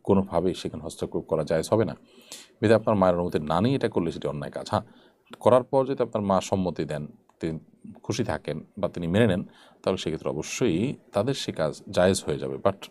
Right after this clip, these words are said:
উচিত হবে আগে থেকে অনুমতি নেওয়া। এভাবে অনুমতি না নিয়ে করাটা মৌলিকভাবে ভালো কাজ না, অন্যায় কাজ। এবং আপনার মা আল্লাহ সুবহানাহু ওয়া তাআলার কাছে সওয়াব বা বিনিময় প্রত্যাশা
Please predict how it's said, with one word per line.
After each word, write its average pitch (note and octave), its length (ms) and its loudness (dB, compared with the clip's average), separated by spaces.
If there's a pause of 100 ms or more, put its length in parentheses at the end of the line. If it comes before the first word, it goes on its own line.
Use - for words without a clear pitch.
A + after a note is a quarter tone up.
(160)
উচিত - 280 -4
হবে A2 280 0
আগে D2 160 -2
থেকে C#2+ 200 -8
অনুমতি C#2 260 -4
নেওয়া। A2 260 2 (580)
এভাবে F2+ 220 4
অনুমতি E2+ 200 -2
না E2 160 2
নিয়ে A2+ 360 -2 (160)
করাটা D2+ 320 2
মৌলিকভাবে G2 460 0
ভালো D2+ 240 -6
কাজ - 300 -4
না, F#2 200 2 (760)
অন্যায় D#2 240 -4
কাজ। - 380 -4 (120)
এবং F2+ 300 -2 (400)
আপনার G#2 300 -2
মা D2+ 120 0
আল্লাহ F#2 400 -2
সুবহানাহু - 140 -6
ওয়া D2 60 -6
তাআলার - 140 -6
কাছে - 200 -12
সওয়াব E2 380 0 (640)
বা C#2 340 -2
বিনিময় G2 540 0
প্রত্যাশা D2 800 -2